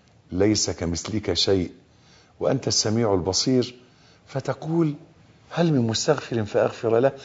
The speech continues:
وأنا مستغفر فاغفر لي." عارف إحساسك إن ربنا بيقول: "هل مستغفر؟" وأنت: "أنا، أنا، أنا."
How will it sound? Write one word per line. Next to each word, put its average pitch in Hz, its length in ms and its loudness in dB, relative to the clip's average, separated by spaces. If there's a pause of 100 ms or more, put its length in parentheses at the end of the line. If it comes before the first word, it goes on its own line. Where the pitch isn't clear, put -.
(160)
وأنا 247 300 12
مستغفر 202 680 10 (1400)
فاغفر 82 400 -4
لي." 58 220 -10 (2250)
عارف 156 260 2
إحساسك - 760 4 (1300)
إن 107 220 4
ربنا 107 420 4
بيقول: 147 220 4
"هل 151 120 4
مستغفر؟" 143 560 2 (120)
وأنت: 123 460 2 (1200)
"أنا، 120 320 0
أنا، 107 160 0 (640)
أنا." 120 220 4